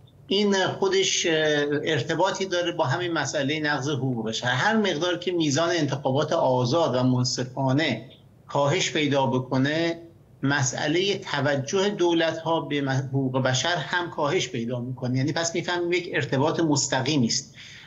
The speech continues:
اگر که انتخابات آزاد و منصفانه در دنیا بالا برود، توجه همون کشور، همون مردم، رهبرانی که طی انتخابات آزاد و منصفانه به قدرت رسیدن، به مسئله حقوق بشر نیز بالا می‌رود.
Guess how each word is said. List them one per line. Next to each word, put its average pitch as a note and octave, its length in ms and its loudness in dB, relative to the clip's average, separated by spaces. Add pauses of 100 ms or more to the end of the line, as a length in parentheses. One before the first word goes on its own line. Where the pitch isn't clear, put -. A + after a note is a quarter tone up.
(120)
اگر F3+ 280 0
که F3+ 240 0
انتخابات D3+ 480 0
آزاد C#3 420 2
و C#3+ 120 2
منصفانه C3+ 540 2
در C#3 160 2
دنیا B2+ 340 2
بالا C3+ 460 2
برود، C#3 600 0 (420)
توجه C#3+ 520 0
همون A3+ 420 0
کشور، E3 480 -2
همون F3 380 -4
مردم، C3+ 440 -2
رهبرانی C3 680 -2
که A2+ 300 -8 (460)
طی E3+ 340 2
انتخابات C#3 680 0
آزاد B2+ 480 2
و B2+ 80 2
منصفانه B2+ 600 0
به C#3+ 140 2
قدرت A#2 380 0
رسیدن، D3 600 0
به G3+ 120 4
مسئله G3+ 440 2
حقوق D#3+ 360 2
بشر D3+ 300 0
نیز D3+ 280 -4
بالا F3 320 2
می‌رود. F#2+ 420 -4